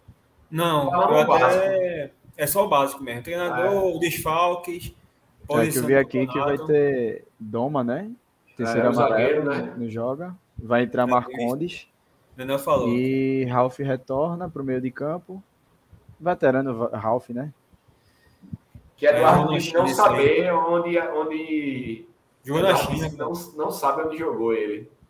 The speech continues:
Speaker 1: Na China, caralho. Oxe, tô falando, tô.
Speaker 3: Jogou na China, jogou no Corinthians.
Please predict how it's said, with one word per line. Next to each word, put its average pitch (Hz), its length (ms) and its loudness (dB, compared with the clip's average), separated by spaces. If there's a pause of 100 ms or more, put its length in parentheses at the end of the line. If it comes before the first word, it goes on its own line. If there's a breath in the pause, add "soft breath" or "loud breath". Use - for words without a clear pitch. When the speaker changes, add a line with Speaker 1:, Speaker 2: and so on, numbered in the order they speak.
(500)
Speaker 1:
Na 247 140 2
China, 226 420 -2
caralho. 220 480 -2 (160)
Oxe, - 220 -12
tô 208 100 -10
falando, 185 320 -8
tô. 170 260 -10
Speaker 3:
Jogou 131 260 2
na 165 140 4
China, 160 300 -4
jogou 165 200 -2
no 160 80 -4
Corinthians. 127 640 -4